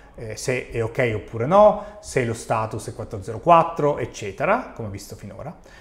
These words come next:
A un certo punto, se vogliamo accedere al corpo di questa risposta, eh, la fetch ci mette a disposizione una serie di metodi per farlo, tra cui i due che useremo di più sono punto text e punto json,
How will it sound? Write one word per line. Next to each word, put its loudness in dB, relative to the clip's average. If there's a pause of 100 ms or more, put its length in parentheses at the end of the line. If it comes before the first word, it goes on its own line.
(420)
A 6
un 4
certo 0
punto, 4
se -2
vogliamo 6
accedere 0
al -2
corpo 6
di -2
questa -6
risposta, -4 (680)
eh, 0 (480)
la 6
fetch 8
ci -2
mette 2
a 4
disposizione 0
una 2
serie 2
di 0
metodi 0
per -4
farlo, -4 (380)
tra 0
cui 4
i -4
due 12
che 0
useremo 4
di 0
più 2
sono 0
punto 0
text 2
e -4
punto -8
json, -8